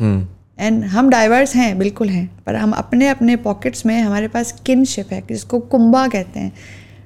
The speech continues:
Speaker 2: हम, आपको पता है, पाकिस्तान is the fifth most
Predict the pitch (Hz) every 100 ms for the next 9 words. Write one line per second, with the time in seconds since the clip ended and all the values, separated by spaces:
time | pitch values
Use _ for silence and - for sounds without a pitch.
0 | - 214 233 247 233 254 262 294 294 277
1 | 254 240 - 254 262 247 226 220 - -
2 | 262 - 220 214 220 240 240